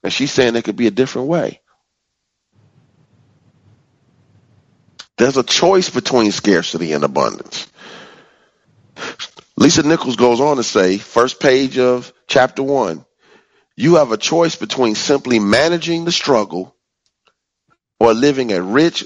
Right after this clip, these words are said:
rewarding life filled with unique experiences, exciting career options, nurturing relationships, and the comfort and ease that comes with financial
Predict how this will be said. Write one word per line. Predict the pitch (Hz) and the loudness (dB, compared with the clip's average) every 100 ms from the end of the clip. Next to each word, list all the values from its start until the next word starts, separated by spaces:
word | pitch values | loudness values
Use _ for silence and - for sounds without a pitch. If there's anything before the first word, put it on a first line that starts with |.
| - | -6
rewarding | 101 101 110 147 143 131 | 0 2 4 2 2 0
life | 110 127 135 127 | 0 2 0 -4
filled | - 139 139 135 | -2 2 2 2
with | 101 98 | -2 -4
unique | 90 101 123 131 | -4 0 0 2
experiences, | 95 - - 143 151 151 156 - 151 - - - - _ _ _ - | -2 -2 0 2 2 -2 -4 -4 -4 -6 -16 -20 -20 _ _ _ -2
exciting | 98 - - 135 143 143 | 0 0 0 2 2 -2
career | 139 117 107 139 - | -6 -2 0 2 2
options, | 135 143 - 151 165 - - _ _ _ _ _ _ - | 0 -2 -6 -12 -14 -16 -18 _ _ _ _ _ _ -10
nurturing | 95 131 156 - 143 139 | 0 0 0 -6 -4 -2
relationships, | 117 104 - - 139 - 147 123 - - - _ _ _ _ _ _ - | 0 2 2 0 -8 -2 -2 -2 -8 -14 -18 _ _ _ _ _ _ 0
and | 113 | 0
the | 98 | 0
comfort | - - 151 165 - 151 - _ _ 104 | -4 0 2 0 0 -2 -2 _ _ 0
and | 104 98 - | 0 -2 -2
ease | 165 131 98 92 98 - - | 0 0 0 -2 -4 -8 -2
that | 101 95 | 0 0
comes | - 156 135 92 90 104 - - | 2 2 2 0 -4 -10 -16 -10
with | 82 95 | -2 -2
financial | - - 107 95 110 131 135 - 131 | -2 0 2 2 2 0 -2 -8 -10